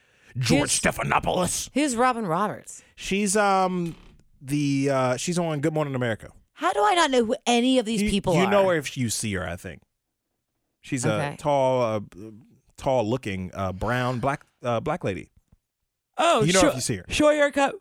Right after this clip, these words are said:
Speaker 2: former athlete.
Speaker 1: Eight minutes in, Natalie Young.
Speaker 2: Ah, man. Well, I've been
Speaker 1: Yeah.
Speaker 2: eight minutes.
Speaker 1: Short haircut. Um, and you
Speaker 2: I
Speaker 1: know
Speaker 2: do
Speaker 1: who
Speaker 2: know who
Speaker 1: George
Speaker 2: she is.
Speaker 1: Stephanopoulos is.
Speaker 2: No, who's that again?
Speaker 1: Eh, he's not important. But he's, like, the main guy on, on Good Morning America.
Speaker 2: Okay, yeah.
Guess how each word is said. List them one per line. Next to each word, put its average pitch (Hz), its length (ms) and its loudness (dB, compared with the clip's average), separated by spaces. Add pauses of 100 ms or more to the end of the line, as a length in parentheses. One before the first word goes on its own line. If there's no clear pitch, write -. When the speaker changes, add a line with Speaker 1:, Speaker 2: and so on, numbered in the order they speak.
Speaker 2:
former 262 300 4
athlete. 208 540 0 (120)
Speaker 1:
Eight 185 220 2
minutes 135 280 0
in, 101 200 -2
Natalie 95 360 0
Young. 90 140 -2
Speaker 2:
Ah, 190 420 0
man. 202 440 0
Well, 277 240 2
I've 403 100 6
been 339 100 6
Speaker 1:
Yeah. 285 120 4
Speaker 2:
eight 339 140 0
minutes. 339 440 -2
Speaker 1:
Short 135 280 -4
haircut. 131 500 0 (280)
Um, 107 360 -2
and 123 40 -4
you 135 60 2
Speaker 2:
I 196 60 6
Speaker 1:
know - 100 4
Speaker 2:
do 147 60 6
Speaker 1:
who - 60 6
Speaker 2:
know 180 80 0
who 143 80 2
Speaker 1:
George 131 140 0
Speaker 2:
she - 120 -4
is. 113 80 -2
Speaker 1:
Stephanopoulos 87 600 -8
is. - 180 -20 (100)
Speaker 2:
No, 170 320 -6
who's 170 200 -6
that 208 120 -6
again? 226 160 -14 (140)
Speaker 1:
Eh, 113 140 -4
he's 101 180 -6
not - 120 -10
important. - 320 -16 (380)
But 156 80 2
he's, 190 100 -2
like, 160 120 0
the 147 80 -2
main 117 240 -4
guy 92 160 0
on, 85 160 -6 (120)
on 85 200 -6
Good 82 120 -6
Morning 80 240 -10
America. - 320 -18 (360)
Speaker 2:
Okay, 139 320 -2
yeah. 165 180 -4